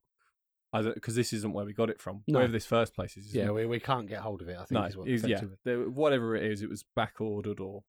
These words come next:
Speaker 1: you know,
Speaker 2: Yeah.
Speaker 1: they hadn't had it for a month, blah, blah, blah. So we've then accepted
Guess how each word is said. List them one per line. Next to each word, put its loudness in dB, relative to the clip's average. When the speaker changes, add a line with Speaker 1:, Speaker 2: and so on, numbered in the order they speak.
Speaker 1:
you -2
know, 0
Speaker 2:
Yeah. 6
Speaker 1:
they 4
hadn't 0
had 0
it -4
for -4
a -4
month, -2
blah, -6
blah, -10
blah. -6
So 0
we've -2
then 0
accepted -2